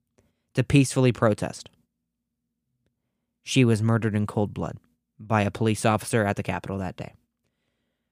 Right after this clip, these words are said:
But because that police officer was defending an illegitimate regime,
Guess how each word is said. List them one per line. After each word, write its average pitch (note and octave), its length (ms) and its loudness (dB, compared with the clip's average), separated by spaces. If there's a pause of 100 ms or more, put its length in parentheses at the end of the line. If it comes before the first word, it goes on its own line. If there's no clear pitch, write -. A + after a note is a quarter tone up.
But C#3+ 100 2
because F#3 540 8
that E3 160 8
police D#3+ 280 8
officer D#3 340 8
was D3 160 10
defending D3 440 6
an C#3 60 8
illegitimate C3+ 460 8
regime, A2+ 420 2